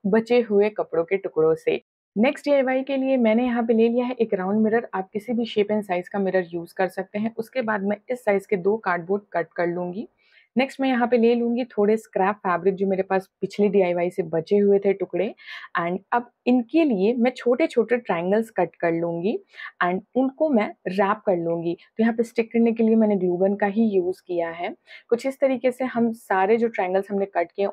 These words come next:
उन सबको डिफरेंट डिफरेंट कलर के फैब्रिक से हम यहाँ पे इसको रैप कर लेंगे and स्टिक कर लेंगे। अब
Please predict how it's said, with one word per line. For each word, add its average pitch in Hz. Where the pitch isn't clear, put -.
उन 190
सबको 202
डिफरेंट 214
डिफरेंट 220
कलर 185
के 196
फैब्रिक 180
से 214
हम 208
यहाँ 190
पे 196
इसको 208
रैप 165
कर 196
लेंगे 220
and 392
स्टिक -
कर 151
लेंगे। 160
अब 269